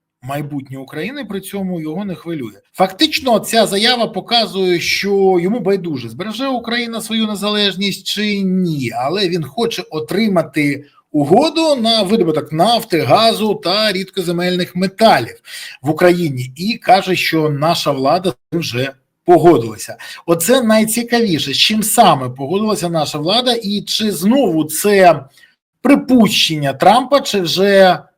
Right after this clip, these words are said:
ДІЛ, про який він каже, чи є ця угода. Якщо так,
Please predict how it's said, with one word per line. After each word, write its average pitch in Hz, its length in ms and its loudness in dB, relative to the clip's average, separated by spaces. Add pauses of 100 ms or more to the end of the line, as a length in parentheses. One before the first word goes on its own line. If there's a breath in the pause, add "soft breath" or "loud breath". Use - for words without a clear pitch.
(120)
ДІЛ, 147 520 2 (180)
про 151 160 -2
який 165 280 -2
він 185 200 0
каже, 131 400 4
чи - 180 0
є 175 360 2
ця 165 300 2
угода. 190 640 0 (440 loud breath)
Якщо 185 420 2
так, 269 380 0